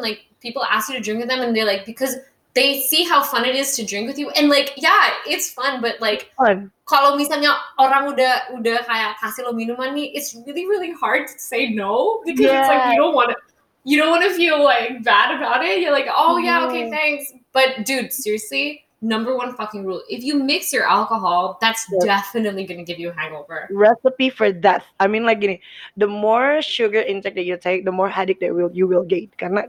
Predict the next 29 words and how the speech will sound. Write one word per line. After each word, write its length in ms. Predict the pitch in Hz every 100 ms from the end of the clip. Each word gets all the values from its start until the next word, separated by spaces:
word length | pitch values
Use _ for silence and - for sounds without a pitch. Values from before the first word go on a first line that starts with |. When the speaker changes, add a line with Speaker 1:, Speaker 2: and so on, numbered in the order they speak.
| 202
Speaker 2:
you 160 | 196
will 160 | 196 190
get. 160 | 185 - - - - _
Menurut 240 | 214 226 220
gue, 400 | 202 202 254 302 _ _ _ -
avoid... 540 | 208 180 202 233 262 - _ _ _ _ -
Uh, 180 | 202 - - _ -
I 120 | 233
know 280 | 240 254 320
it's, 240 | 294 262 - - -
I 100 | 226
know 160 | 240 269
sometimes 440 | 285 240 233 233
we, 320 | 208 208 202 -
we 160 | 196
like, 440 | 196 190 190 196 -
you 80 | 208
know, 120 | 190
a 40 | 180
little 180 | 175 202
bit 180 | 196 -
cocktails 420 | - 262 262 254
and 100 | 254
shit 160 | - 240
like 160 | 240 226
that, 220 | 220 196
but 140 | 175 -
avoid 480 | 190 160 180 190 190
cocktails. 680 | - 156 _ _ 185 233